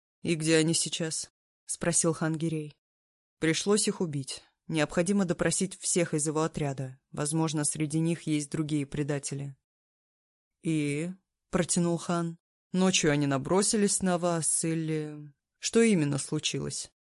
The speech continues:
В эту минуту он выразительно смотрел на Демира, но я не поняла, что это означает. Демир, в свою очередь, также выразительно смотрел на хана, и мне показалось, будто они переговариваются мысленно.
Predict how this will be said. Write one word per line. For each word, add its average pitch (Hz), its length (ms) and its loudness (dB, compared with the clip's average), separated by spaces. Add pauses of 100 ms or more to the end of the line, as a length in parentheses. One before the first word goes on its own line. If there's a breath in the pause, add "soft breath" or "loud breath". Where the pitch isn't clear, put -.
(320)
В 185 100 0
эту 185 220 0
минуту 175 400 0
он 185 100 2
выразительно 165 640 -2
смотрел 160 460 -2
на 165 140 -2
Демира, 135 580 -4
но 143 160 -4
я 147 180 -2
не 151 140 -2
поняла, 170 420 -2
что - 240 -4
это 151 260 -4
означает. 156 720 -6 (640)
Демир, 156 400 4
в - 100 -6
свою 180 300 2
очередь, 190 520 0
также 151 360 -2
выразительно 151 640 0
смотрел 160 460 -2
на 175 120 0
хана, 131 480 -8 (500)
и 175 100 2
мне 165 220 4
показалось, 165 760 -2
будто 175 340 -2
они 180 180 2
переговариваются 180 960 0
мысленно. 135 720 -4